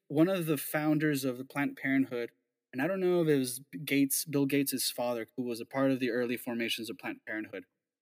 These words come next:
but I, but, but this quote does exist. I just, I can't recall who exactly, but the quote goes, "These, uh, these,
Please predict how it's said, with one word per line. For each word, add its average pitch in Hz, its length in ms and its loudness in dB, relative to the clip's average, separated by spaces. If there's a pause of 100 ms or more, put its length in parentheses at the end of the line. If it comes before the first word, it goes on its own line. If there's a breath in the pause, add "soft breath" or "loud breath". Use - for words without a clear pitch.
(100)
but 135 120 4
I, 131 120 4 (240)
but, 127 340 -6
but 135 140 -2
this 185 160 4
quote 175 260 -2
does 147 220 6
exist. 127 360 0
I 120 80 0
just, 135 200 0 (100)
I 127 120 -12
can't 151 180 0
recall 139 380 0
who 131 120 2
exactly, 110 560 -6 (400 loud breath)
but 131 440 4
the 139 100 0
quote 175 240 2
goes, 147 420 6 (340)
"These, 151 640 4
uh, 127 240 -4 (200)
these, 156 460 2